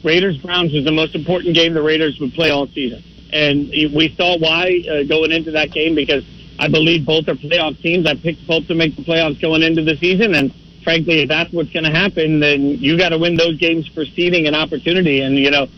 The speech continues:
now you look forward in a few weeks, the Raiders play the Dolphins, another game that will have huge playoff ramifications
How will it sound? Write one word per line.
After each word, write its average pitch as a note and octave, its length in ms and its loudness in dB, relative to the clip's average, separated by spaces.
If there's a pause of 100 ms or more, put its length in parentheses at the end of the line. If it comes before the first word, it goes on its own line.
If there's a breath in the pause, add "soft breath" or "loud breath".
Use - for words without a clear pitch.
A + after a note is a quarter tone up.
(200 loud breath)
now D#3+ 160 2
you E3+ 140 2
look D#3 160 0
forward F3 300 0
in D#3 40 0
a C#3+ 80 2
few E3+ 220 -2
weeks, E3 240 0
the D#3 80 -6
Raiders D#3+ 320 0
play D#3+ 180 0
the D3 80 0
Dolphins, C#3+ 480 -2
another D3 300 0
game C#3+ 220 0
that C#3+ 100 -6
will C3+ 100 0
have C#3 180 0
huge D3+ 440 0
playoff D3+ 340 -2
ramifications D#3 800 0